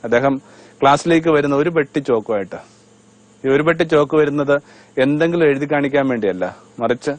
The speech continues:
കൃ-, അശ്രദ്ധമായിട്ടിരിക്കുന്ന കുട്ടികളെ എറിയാൻ വേണ്ടി കൃത്യമായിട്ട് എറിയും. ഒരു പീരീഡിൽ ഒരു കുട്ടിക്ക് മൂന്നോ നാലോ പ്രാവശ്യമെങ്കിലും ആ അധ്യാപകരിൽ നിന്ന് ചോക്കേറ് കിട്ടുന്നുണ്ട്. അത്ര പഴയ കാലമൊന്നുമല്ല.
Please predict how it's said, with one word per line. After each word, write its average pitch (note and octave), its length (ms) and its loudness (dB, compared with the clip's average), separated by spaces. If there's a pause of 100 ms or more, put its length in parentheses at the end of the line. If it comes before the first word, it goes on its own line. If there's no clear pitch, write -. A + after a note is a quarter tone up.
(480)
കൃ-, - 340 -4
അശ്രദ്ധമായിട്ടിരിക്കുന്ന D#3 960 0
കുട്ടികളെ C3 380 0
എറിയാൻ A#2+ 300 -2
വേണ്ടി G#2+ 180 -4
കൃത്യമായിട്ട് C3+ 760 -2 (120)
എറിയും. G2 260 -10 (840)
ഒരു C#3 100 2
പീരീഡിൽ D#3+ 400 2
ഒരു D#3+ 100 0
കുട്ടിക്ക് D3+ 320 -4
മൂന്നോ D3 280 0
നാലോ D#3+ 220 2
പ്രാവശ്യമെങ്കിലും C3 720 -2 (500)
ആ B2 60 2
അധ്യാപകരിൽ C3 420 2
നിന്ന് B2+ 280 -2
ചോക്കേറ് B2 480 0
കിട്ടുന്നുണ്ട്. G#2 500 -6 (400)
അത്ര B2 200 -4
പഴയ F3+ 240 4
കാലമൊന്നുമല്ല. F3+ 680 -2